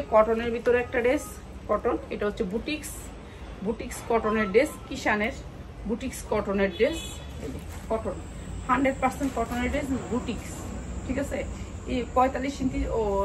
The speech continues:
পঁয়তাল্লিশ হইতে ছেচল্লিশ ইঞ্চি লং, বডি ইচ্ছা মতো বানাইতে পারবেন, বডি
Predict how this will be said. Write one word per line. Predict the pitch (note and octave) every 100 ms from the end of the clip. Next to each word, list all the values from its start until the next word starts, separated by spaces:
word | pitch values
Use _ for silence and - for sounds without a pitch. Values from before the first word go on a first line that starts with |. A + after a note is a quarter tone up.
| G3+ - - -
পঁয়তাল্লিশ | C4 C#4 C#4+ E4 E4
হইতে | A#3 A3+ A#3+
ছেচল্লিশ | C4+ C#4 C4 B3+
ইঞ্চি | A#3+ B3+
লং, | A#3+ F#4 G#3+
বডি | F#3+ G#3
ইচ্ছা | G#3+ - F#3
মতো | D#3+ E3
বানাইতে | E3 D#3 D#3
পারবেন, | D3 C#3 - - - - - -
বডি | F#3 G#3+